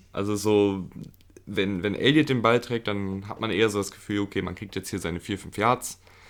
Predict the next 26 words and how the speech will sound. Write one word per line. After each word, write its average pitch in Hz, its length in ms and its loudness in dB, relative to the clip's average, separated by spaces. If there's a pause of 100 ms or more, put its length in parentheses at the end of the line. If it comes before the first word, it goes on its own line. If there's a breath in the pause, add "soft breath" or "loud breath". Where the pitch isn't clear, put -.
(320 loud breath)
äh, 98 120 -2
und 95 160 -6
gut 92 200 -6
ist. 123 160 -4
Aber 95 140 -2
bei 92 120 -2
Pollard, 127 400 0
finde 131 200 -4
ich, 123 100 -8
hat 131 140 -6
man 117 200 -2
eher 123 360 2
mal 110 180 2
Angst 123 560 -2
als 98 220 -4
Defensive, 104 800 -4 (420 loud breath)
dass - 200 -6
der 104 140 4
jetzt 107 180 2
hier 101 140 -2
wirklich - 280 -6
durchbricht, 127 480 -2
dass 95 100 -10
der 98 120 0
mal 95 100 -2
einen, 90 640 -8